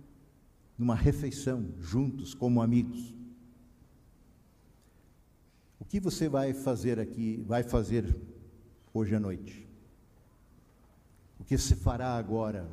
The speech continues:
diante disso? Voltar para casa do jeito que você veio? Tudo segue na mesma?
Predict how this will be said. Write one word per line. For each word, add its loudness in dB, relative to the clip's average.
diante -2
disso? -8
Voltar 0
para -2
casa 0
do -2
jeito -2
que -14
você -4
veio? 0
Tudo 4
segue 4
na 4
mesma? 4